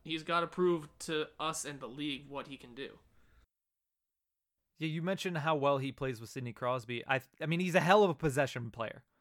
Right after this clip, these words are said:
Speaker 2: That's the name of his game, is possessing the puck, making plays, creating s-, plays in the offensive zone. So I think he's worth keeping in the mix, much more than keeping somebody like Connor Sherry in the mix, because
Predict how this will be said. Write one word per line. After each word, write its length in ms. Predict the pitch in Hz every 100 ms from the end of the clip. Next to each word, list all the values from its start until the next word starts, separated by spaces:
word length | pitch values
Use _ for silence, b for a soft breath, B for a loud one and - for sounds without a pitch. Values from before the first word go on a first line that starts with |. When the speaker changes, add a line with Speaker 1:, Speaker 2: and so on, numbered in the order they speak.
| _ _ -
Speaker 2:
That's 240 | 175 202 -
the 120 | 190
name 220 | 185 165
of 100 | 139
his 180 | 156 123
game, 260 | 127 107
is 120 | 110 -
possessing 560 | - 120 147 151 160
the 80 | 139
puck, 320 | - 143 -
making 400 | 123 139 143 139
plays, 320 | 139 135 131
creating 440 | - 131 135 147 139
s-, 100 | -
plays 400 | - 139 135 117
in 40 |
the 100 | 120
offensive 440 | 127 127 123 113 107
zone. 300 | 123 123 - B B
So 160 | B 214
I 60 | 269
think 180 | 240
he's 140 | 196 131
worth 260 | 131 131
keeping 320 | - 131 131 120
in 80 |
the 60 | 113
mix, 240 | 113 131
much 260 | 139 180 -
more 200 | 196 196
than 160 | 165 147
keeping 340 | 165 160 139
somebody 280 | - 160 147
like 180 | 135 123
Connor 300 | 147 135 113
Sherry 340 | - 196 156
in 60 | 123
the 60 |
mix, 200 | 120 127
because 380 | - 127 135 120